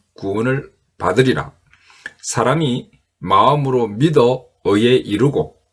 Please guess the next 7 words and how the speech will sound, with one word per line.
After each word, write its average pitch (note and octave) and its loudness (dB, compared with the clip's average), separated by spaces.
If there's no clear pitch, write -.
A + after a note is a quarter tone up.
입으로 D3+ 4
시인하여 D3+ 0
구원에 G#2 -6
이르느니라. F2 -2
아멘. E2 -2
기도하겠습니다. F2+ -4
하나님, A2 -4